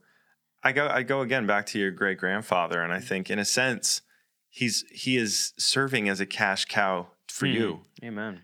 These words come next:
Speaker 1: 'Cause he is a wealth of goodness that God has put in him, that God had put in him in order to allow you guys, the, the next people in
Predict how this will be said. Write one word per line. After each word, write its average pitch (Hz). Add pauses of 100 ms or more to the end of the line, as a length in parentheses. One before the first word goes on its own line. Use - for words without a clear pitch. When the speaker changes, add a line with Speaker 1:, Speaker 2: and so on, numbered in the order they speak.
Speaker 1:
'Cause -
he 131
is 117
a 107
wealth 104 (500)
of 92
goodness 104 (340)
that 95
God 107
has 101
put 127
in 98
him, 90
that 101
God 110
had 117
put 135
in 101
him 85 (400)
in 113
order 104
to 107
allow 101
you 104
guys, 90
the, 92
the 92
next 95
people 98
in 92